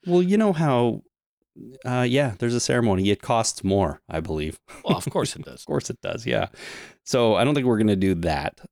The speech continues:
Speaker 1: but it's not off the table. We'll see. I don't know. At the end of the
Speaker 2: Okay.
Speaker 1: day, though, they're gonna get wands, and they're
Speaker 2: Yeah.
Speaker 1: gonna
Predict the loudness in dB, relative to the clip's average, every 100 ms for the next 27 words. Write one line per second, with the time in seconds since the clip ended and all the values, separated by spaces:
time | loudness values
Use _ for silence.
0 | _ _ _ _ -20 -20 _ _ -10 -2
1 | 0 0 -6 _ -6 -6 -4 -4 -2 -2
2 | 0 -2 -10 _ _ _ -6 -4 -2 -4
3 | -6 -4 -2 -2 -4 -10 _ _ _ -14
4 | -2 2 2 2 4 4 4 4 2 2
5 | 2 2 0 0 -2 0 0 -2 -2 -2
6 | -4 -8 _ -20 _ _ _ _ -4 0
7 | 0 -2 -4